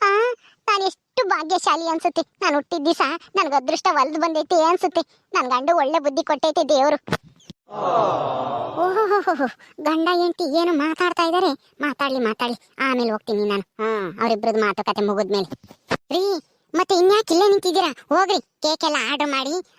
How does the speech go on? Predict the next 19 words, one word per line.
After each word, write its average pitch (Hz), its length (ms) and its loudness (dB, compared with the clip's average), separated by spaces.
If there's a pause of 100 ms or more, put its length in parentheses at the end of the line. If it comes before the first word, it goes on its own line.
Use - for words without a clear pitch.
(100)
ಹಂಗೇನೆ 320 380 0 (220)
ನೆಕ್ಲೆಸ್ನು 349 480 0
ತಾಂಬರ್ರಿ. 285 580 -4 (140)
ನೀವ್ 254 140 0
ಯಾವ 262 240 -2
ಡಿಸೈನ್ 285 300 -2
ತಂದ್ರೂನು 285 360 0
ನನಗೆ 285 380 -4
ಇಷ್ಟ - 220 -4
ಆಗುತ್ತೆ. 262 400 -8
ಒಟ್ನಲ್ಲಿ 339 480 0 (300)
ಬಂಗಾರ 359 340 0
ನೆಕ್ಲೆಸ್ 349 340 -2
ತಂದು 349 180 0
ಕೊಡ್ತೀರಲ್ಲ 302 480 0
ನನಗೆ, 277 160 -2 (260)
ಅಷ್ಟೇ 330 360 0
ಸಾಕು. - 300 -2
ಹಾ. - 280 -2